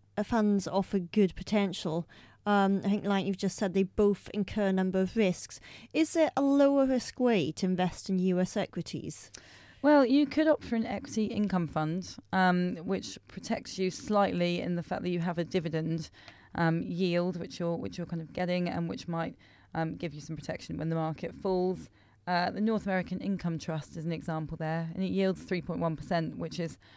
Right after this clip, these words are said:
Speaker 2: pretty high compared to the S and P five hundred yield, um, and it's done pretty well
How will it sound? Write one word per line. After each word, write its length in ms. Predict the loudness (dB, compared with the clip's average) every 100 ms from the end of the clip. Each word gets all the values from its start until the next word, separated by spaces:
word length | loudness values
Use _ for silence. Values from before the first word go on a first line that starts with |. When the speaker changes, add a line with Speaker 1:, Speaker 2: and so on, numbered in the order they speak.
| -20 -10
Speaker 2:
pretty 160 | -4 -2
high 240 | 0 -2
compared 380 | -4 -6 -6 -6
to 80 | -8
the 80 | -8
S 180 | -6
and 120 | -8 -6
P 140 | -6
five 260 | -6 -8 -6
hundred 420 | -6 -6 -8 -10 -10
yield, 480 | -4 0 0 -2 -6 -16 -20 -20 -4
um, 300 | 0 2 0 -4
and 140 | -4
it's 140 | -4 -6
done 220 | -6 -6
pretty 200 | -8 -6
well 240 | -2 -2